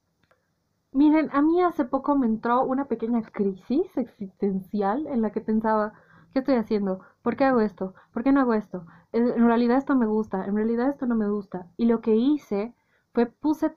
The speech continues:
todas esas cosas que pensaba que me gustaban de lado, ¿no? O sea, puse todos mis hobbies,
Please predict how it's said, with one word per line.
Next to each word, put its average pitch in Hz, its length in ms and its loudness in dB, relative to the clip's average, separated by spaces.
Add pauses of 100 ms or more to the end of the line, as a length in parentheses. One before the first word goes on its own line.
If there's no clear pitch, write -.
todas 339 280 2
esas 311 260 -2
cosas 294 320 -4
que 262 100 -6
pensaba 240 460 0
que 226 80 -4
me 220 180 0
gustaban 208 580 -2 (540)
de 208 140 2
lado, 185 300 0 (460)
¿no? 226 220 0
O 226 60 -6
sea, 196 240 -4
puse 214 600 -4
todos 226 220 -2
mis 196 220 -2
hobbies, 226 680 -2